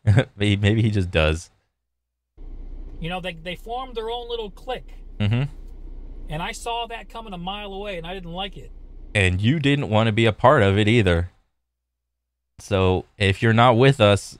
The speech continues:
Speaker 1: you're against us.
Speaker 2: In fact, I became, they, they wanted me,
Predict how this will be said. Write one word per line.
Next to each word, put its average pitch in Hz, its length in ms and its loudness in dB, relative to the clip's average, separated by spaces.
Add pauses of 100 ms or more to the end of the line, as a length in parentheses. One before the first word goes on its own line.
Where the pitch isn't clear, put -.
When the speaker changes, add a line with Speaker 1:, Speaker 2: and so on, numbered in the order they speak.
Speaker 1:
you're 95 240 0
against 92 440 2
us. - 400 -8 (1800)
Speaker 2:
In 147 80 -6
fact, 226 400 -8
I 185 100 -8
became, 185 480 -14
they, 180 120 -8
they 233 220 -10
wanted 240 360 -12
me, 214 520 -14